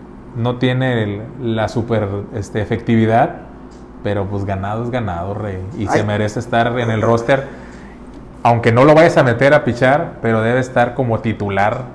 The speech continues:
Speaker 1: en el Juego de Estrellas porque es el mejor, el, o hasta la fecha, hasta el cierre,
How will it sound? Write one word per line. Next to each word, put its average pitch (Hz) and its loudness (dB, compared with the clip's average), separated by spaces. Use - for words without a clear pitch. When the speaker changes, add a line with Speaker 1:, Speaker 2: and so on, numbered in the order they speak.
Speaker 1:
en 101 -6
el 104 -6
Juego 117 0
de 117 0
Estrellas 117 0
porque 107 -6
es 101 -6
el 110 -2
mejor, 104 -2
el, 110 0
o 104 4
hasta 107 0
la 104 0
fecha, 110 -4
hasta 113 -6
el 101 -4
cierre, 135 -2